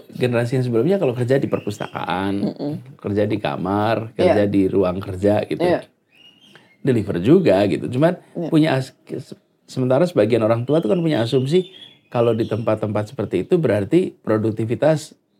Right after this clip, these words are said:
Speaker 1: belum tentu tinggi.
Speaker 2: Iya.
Speaker 1: Ternyata enggak tuh.
Speaker 2: Iya.
Speaker 1: Ternyata produktif.
Speaker 2: Produktif aja,
Speaker 1: Ternyata
Speaker 2: iya.
Speaker 1: banyak ide baru.
Speaker 2: Betul.
Speaker 1: Ternyata sesuatu yang unik muncul.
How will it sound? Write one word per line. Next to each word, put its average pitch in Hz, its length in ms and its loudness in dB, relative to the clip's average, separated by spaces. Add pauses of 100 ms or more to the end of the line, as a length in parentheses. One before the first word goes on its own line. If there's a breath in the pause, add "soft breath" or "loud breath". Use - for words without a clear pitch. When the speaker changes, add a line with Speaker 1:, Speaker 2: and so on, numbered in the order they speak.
(320)
Speaker 1:
belum 110 280 -2
tentu 107 180 0
tinggi. 101 680 0
Speaker 2:
Iya. 151 260 -4
Speaker 1:
Ternyata 160 300 -6
enggak 95 340 -2
tuh. 165 120 -4 (480)
Speaker 2:
Iya. 147 140 -6 (580)
Speaker 1:
Ternyata 117 280 -2
produktif. 110 640 -2
Speaker 2:
Produktif 185 380 2
aja, 156 320 2
Speaker 1:
Ternyata 135 420 2
Speaker 2:
iya. 196 80 4
Speaker 1:
banyak 107 460 0
ide 117 180 2
baru. 98 400 2
Speaker 2:
Betul. 196 460 0
Speaker 1:
Ternyata 127 420 -2
sesuatu - 480 -2
yang 165 320 0
unik 180 300 2
muncul. 202 500 0